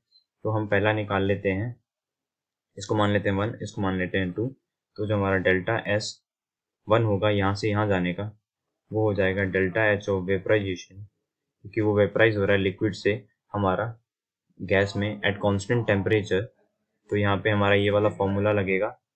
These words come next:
तो ये हो जाएगा हमारा forty into thousand upon three seventy three। ठीक है, तो इसकी वैल्यू आ जाएगी हमारी four zero zero zero upon three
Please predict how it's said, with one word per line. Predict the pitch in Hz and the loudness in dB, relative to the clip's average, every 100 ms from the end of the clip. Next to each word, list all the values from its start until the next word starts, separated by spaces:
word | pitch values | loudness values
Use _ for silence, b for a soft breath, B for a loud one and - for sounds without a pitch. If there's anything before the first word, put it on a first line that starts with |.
| _ _ _ - | _ _ _ -8
तो | 101 | -2
ये | 110 | 0
हो | 104 | 2
जाएगा | 98 98 98 | 2 2 2
हमारा | 98 95 95 - 101 | 0 0 -2 -2 -2
forty | 92 - 98 117 - _ _ _ - | -2 -4 -4 -4 -10 _ _ _ -10
into | 104 104 104 | -8 -6 -8
thousand | - 101 107 98 92 113 - _ _ _ _ _ _ _ _ _ 92 | -2 0 2 2 -2 -4 -10 _ _ _ _ _ _ _ _ _ -6
upon | - 90 98 117 - - 165 - - - _ - | 0 2 0 -2 -10 -16 -16 -16 -20 -20 _ -4
three | 107 117 - | 0 0 0
seventy | 101 95 90 107 | 0 0 -2 -4
three। | - 85 - - - - - - _ _ _ _ _ _ _ _ | -6 -12 -12 -16 -16 -16 -20 -20 _ _ _ _ _ _ _ _
ठीक | 117 139 | -4 -2
है, | 117 - 180 190 - _ _ - - - - | -4 -8 -18 -18 -20 _ _ -20 -20 -18 -8
तो | |
इसकी | 104 - 117 | -6 -6 2
वैल्यू | 104 101 110 | 2 4 4
आ | |
जाएगी | 98 95 95 | 4 4 2
हमारी | 101 92 90 110 - _ _ _ _ _ 98 | 0 0 -2 -4 -10 _ _ _ _ _ 0
four | 101 113 - _ _ 110 | 2 0 -8 _ _ -4
zero | 110 107 | -2 0
zero | 101 92 | 0 0
zero | 92 95 110 - _ _ _ _ _ 95 | -2 -4 -6 -12 _ _ _ _ _ -10
upon | 87 85 90 113 - _ _ - | -2 -2 0 -4 -10 _ _ -6
three | 101 110 | -4 -2